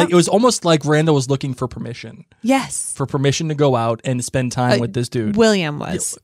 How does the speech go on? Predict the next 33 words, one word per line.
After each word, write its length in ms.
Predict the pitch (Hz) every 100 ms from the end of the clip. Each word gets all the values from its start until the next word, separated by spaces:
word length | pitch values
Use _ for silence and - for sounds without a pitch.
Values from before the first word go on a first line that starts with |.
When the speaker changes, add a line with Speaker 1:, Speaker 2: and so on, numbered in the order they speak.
| -
Speaker 1:
Yeah. 100 | 190
Speaker 2:
Yeah. 60 |
Speaker 1:
Well, 100 | 175 143
Randall 320 | 175 226 214
was 180 | 170 -
looking 160 | 170 202
Speaker 2:
Oh. 60 | 131
Speaker 1:
for, 120 | - - - _ _ _ 143
Randall 260 | 156 180
was 140 | 170 143
looking 280 | 156 156 139
for 540 | - 139 127 120 117
permission 580 | - 139 131 147 139 117
from 520 | - 147 131 127 120
William. 360 | 135 135 117 110
Like, 240 | 147 135 -
it, 320 | 175 170 165
it, 180 | 175 190 151
he, 120 | 214 165
he 60 |
wanted 300 | 220 233 208
William 220 | 185 196
to 120 | 170 208
ask, 380 | 294 139 - - -
"Hey, 200 | - 151
can 160 | 113 135
I 100 | 135
go 200 | 135 131
out?" 300 | 120 117 113 _ _ _ _ _ _ _ _
Speaker 2:
Yeah, 140 | 294 294
it 80 | 208
was 120 | -
weird. 340 | - - 170